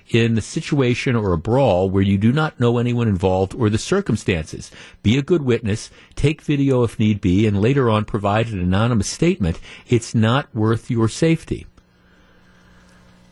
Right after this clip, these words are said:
Huh. Well, I guess my problem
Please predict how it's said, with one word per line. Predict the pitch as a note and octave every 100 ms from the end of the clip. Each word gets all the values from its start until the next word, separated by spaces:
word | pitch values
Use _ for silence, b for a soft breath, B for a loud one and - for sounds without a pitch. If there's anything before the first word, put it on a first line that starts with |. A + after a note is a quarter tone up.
| b -
Huh. | C#3 E2+ - - - B B -
Well, | B2+ F#3+ - - _ _ _ _ _ _ - -
I |
guess | C3+ E3+ C#3+
my | F3 -
problem | - - E3 D3+ B2 D2 C2+